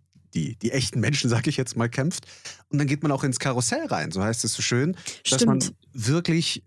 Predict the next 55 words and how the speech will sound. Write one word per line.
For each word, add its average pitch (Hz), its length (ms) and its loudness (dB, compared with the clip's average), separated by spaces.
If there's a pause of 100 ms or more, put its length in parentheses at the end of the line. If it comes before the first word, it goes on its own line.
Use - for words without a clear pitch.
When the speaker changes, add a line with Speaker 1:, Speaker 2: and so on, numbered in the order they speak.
(480)
Speaker 1:
alle 190 180 0
acht 185 120 -2
Spieler, 185 480 0
ich - 100 -4
sag - 140 -4
jetzt - 140 -4
mal 101 60 2
so, 95 100 0
man 95 140 0
hat - 180 -4
hundert 104 280 -2
Leben. 80 380 -2 (440)
Wenn 117 180 2
man 113 140 2
jetzt 110 180 -2
verliert 104 480 -2
gegen 104 300 2
den 101 160 0
anderen, 101 360 0 (360)
verliert 101 320 -2
man 101 100 0
auch 87 80 -2
Lebenspunkte 90 640 -2
immer 85 160 -2
so 85 80 -2
Stück - 260 -4
für 92 100 -8
Stück. - 300 -2 (400)
Und 120 60 0
man 127 120 2
hilft 170 340 0
denen, 135 540 2
die 107 160 2
am 101 100 0
meisten 107 320 -2
Punkte 104 260 0
verloren 127 400 2
haben, 120 200 0
die 120 120 0
sind 220 160 0
zuerst 208 480 0
dran. - 100 -4
Es - 120 -8
dürfen 180 220 -4
immer 135 200 -2
zwei 147 260 0
in 135 80 2
dieses 127 240 2
Karussell. 135 560 0 (480)
Da 110 100 0
hat 120 140 0
dann 107 120 4
einer 107 360 2
dieser 95 200 2
Figuren, 233 380 -2